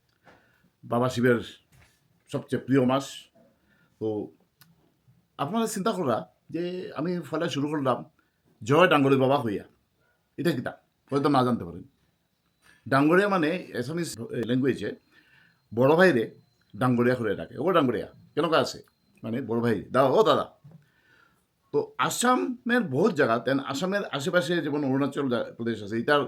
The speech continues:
যে বহুত জায়গা, যেখানে আসামিজ, আহ, ভাষার ইনফ্লুয়েন্সটা পাক্কা আছে, এখানেও, আহ, বাবা শিবরে শ্রদ্ধাপূর্বকভাবে খুব আদর করিয়া ডাঙ্গরে বাবা হই।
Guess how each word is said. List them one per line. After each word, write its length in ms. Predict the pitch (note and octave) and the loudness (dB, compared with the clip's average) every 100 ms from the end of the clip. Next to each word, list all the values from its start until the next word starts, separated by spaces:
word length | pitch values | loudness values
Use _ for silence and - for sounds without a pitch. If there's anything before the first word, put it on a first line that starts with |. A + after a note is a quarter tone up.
| - | -4
যে 200 | B2+ B2 | -2 -2
বহুত 320 | - A#2+ B2 | -2 -4 -4
জায়গা, 260 | A#2 F#2+ A#2 - _ _ _ _ _ - | -4 -4 -6 -10 _ _ _ _ _ -8
যেখানে 380 | B2+ A#2 C3 C3+ | -4 -2 -2 -2
আসামিজ, 540 | - C3 C#3+ C3+ - | -4 -4 -2 -2 -2
আহ, 220 | A#2+ A2 | 0 0
ভাষার 380 | - A#2+ C3 B2 | -4 -4 -4 -4
ইনফ্লুয়েন্সটা 480 | D#3 C#3+ D3+ C3 A2 | -4 -2 -2 -2 -6
পাক্কা 280 | G#2+ - A#2 | -8 -4 -4
আছে, 280 | A#2 F#2+ - _ _ _ _ - | -2 -8 -10 _ _ _ _ -4
এখানেও, 300 | C#3+ E3+ C#3+ | 0 0 -2
আহ, 760 | - _ _ _ _ _ - | -6 _ _ _ _ _ -14
বাবা 300 | F#2 A#2 D#3 | -4 0 2
শিবরে 380 | D#3+ F3 B2+ - - _ _ _ _ _ _ _ _ | 0 -2 -2 -2 -6 _ _ _ _ _ _ _ _
শ্রদ্ধাপূর্বকভাবে 880 | - F#3+ F#3 A3+ C#3 G#2+ F2+ F#2 A#2 | -4 0 2 2 0 -2 -6 -10 -6
খুব 280 | - E3 - _ _ _ _ _ _ | -2 -2 -6 _ _ _ _ _ _
আদর 240 | A#2+ D#3 D#3+ | -4 0 0
করিয়া 380 | A#2 G2+ C#3+ - _ - | -2 -4 -6 -12 _ -6
ডাঙ্গরে 340 | A2+ B2 A#2+ A2+ | 0 2 2 2
বাবা 180 | G#2+ | -2
হই। 160 | G#2+ | -4